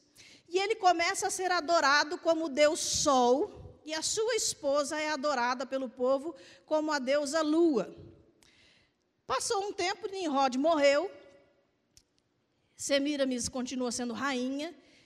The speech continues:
e a rainha aparece grávida. Mas como é que ela vai justificar uma gravidez se o seu esposo morreu, se ela é viúva?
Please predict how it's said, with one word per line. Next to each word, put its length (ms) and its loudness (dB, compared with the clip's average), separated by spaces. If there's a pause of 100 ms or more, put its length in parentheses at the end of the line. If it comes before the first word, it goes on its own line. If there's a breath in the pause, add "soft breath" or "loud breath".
(100)
e 60 -6
a 60 -4
rainha 440 -4
aparece 480 -2
grávida. 760 -2 (600 loud breath)
Mas 220 -2
como 360 -4
é 220 0
que 180 -10
ela 260 0
vai 300 -2
justificar 640 -4
uma 160 -4
gravidez 680 2
se 100 -6
o 40 -4
seu 220 -2
esposo 540 0
morreu, 440 4
se 140 -6
ela 140 0
é 40 0
viúva? 540 2